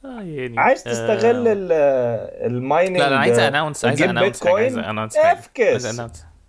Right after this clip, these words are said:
Speaker 2: إيه، قول.
Speaker 1: عايز أناونس حاجة، عايز أناونس حاجة.
Speaker 2: قول.
Speaker 1: أنت عمرك فهمت إيه هو موضوع البيتكوين ده؟
Speaker 2: آه، في، يعني، في حد قريبي حاول يشرح لي، وأنا حسيت اللي هو، هو كأن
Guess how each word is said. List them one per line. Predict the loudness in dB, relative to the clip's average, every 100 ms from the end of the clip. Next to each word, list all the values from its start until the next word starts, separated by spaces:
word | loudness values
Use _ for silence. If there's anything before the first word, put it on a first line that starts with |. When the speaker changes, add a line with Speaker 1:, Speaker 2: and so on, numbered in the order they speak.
| -6
Speaker 2:
إيه، | -2
قول. | 0
Speaker 1:
عايز | -2 -6 -10
أناونس | -12 -4 -6
حاجة، | -6 -18 -8
عايز | -4 -4
أناونس | -4 -6 -8 -10
حاجة. | -16 -18 _ -16 -4
Speaker 2:
قول. | -4 -2 -4
Speaker 1:
أنت | 0
عمرك | 0 0 -4
فهمت | -2 -2 -2
إيه | -2 -2
هو | -2
موضوع | -4 -4
البيتكوين | -6 -6 -6 -8 -8
ده؟ | -10 -14 -20 -20 -20 -10 0
Speaker 2:
آه، | 2 4 4 4 6 6 4 4 0 -2 -8 -14 -20 -20 -20 _ _ -10
في، | 0
يعني، | 0 0 -4 -2
في | -2 0
حد | 0 0
قريبي | -2 -2 -2 0 0 0 -2
حاول | 2 0 0
يشرح | -2 -2 -2
لي، | 0
وأنا | -2
حسيت | -4 -6 -4
اللي | -2
هو، | -2 -2 -4 -14 -20 -20 -20 -20 _ -2
هو | 2 2
كأن | 2 0 0 -2 -4